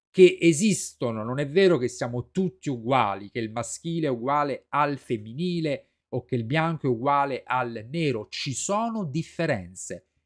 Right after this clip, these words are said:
non ci sono pesi diversi, tutto ha lo stesso peso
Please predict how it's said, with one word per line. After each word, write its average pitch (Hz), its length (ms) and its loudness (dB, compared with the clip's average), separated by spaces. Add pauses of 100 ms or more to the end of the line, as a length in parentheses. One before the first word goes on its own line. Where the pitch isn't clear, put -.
(200)
non 226 340 4
ci - 180 -2
sono 156 720 2
pesi 175 480 4
diversi, 104 800 -6
tutto 214 460 0
ha - 20 4
lo 113 100 2
stesso 107 400 -6
peso 165 560 2